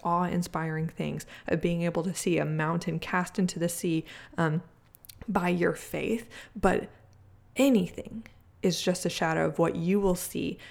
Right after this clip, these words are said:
in your true country. Like it says, I think it's in, uh, Hebrews, it's eleven or twelve, when it's talking about, um, we long for our true country, our true home, which is in heaven. So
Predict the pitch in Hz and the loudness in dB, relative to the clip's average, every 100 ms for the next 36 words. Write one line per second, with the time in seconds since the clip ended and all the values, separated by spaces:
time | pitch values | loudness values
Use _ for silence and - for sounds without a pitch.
0 | - - 175 175 175 165 - - 175 170 | -12 2 4 6 4 2 -4 -4 0 0
1 | 160 - - - 170 175 175 - - 170 | 0 -6 -4 -4 -2 0 0 0 0 0
2 | 170 - 175 190 190 180 170 - 160 156 | 0 0 0 0 0 0 -2 -2 -2 -2
3 | 156 180 175 160 156 156 - - - - | -2 -4 0 0 0 -2 -6 -14 -6 -4
4 | 170 170 180 180 175 175 160 151 - - | 0 4 4 4 2 0 0 0 -2 -2
5 | 185 170 - - 165 - 175 165 151 151 | 2 2 0 -6 -6 -2 -2 0 -2 -2
6 | 147 - - - - 160 151 165 - - | -4 -6 -18 -12 -2 -2 0 -4 -6 -20
7 | - _ _ 175 185 185 170 175 175 170 | -20 _ _ 0 4 4 4 4 4 4
8 | 170 160 - 175 - - 175 - 160 160 | 2 0 -4 -10 -16 0 0 0 -8 -10
9 | - - - - 180 180 170 160 160 - | -8 -10 -12 -4 2 4 2 0 -4 -12
10 | _ - 160 156 - - - 208 _ 170 | _ -4 -4 -4 -6 -6 -8 -12 _ 0
11 | 175 175 - - 190 185 170 175 - 165 | 0 -2 -10 -4 0 0 0 -4 -4 -4
12 | - 226 233 180 - 165 165 156 165 165 | -4 -8 -4 -4 -2 -2 -2 -2 -4 -4
13 | 185 - - - - - 175 165 | -6 -10 -18 -20 -8 2 2 2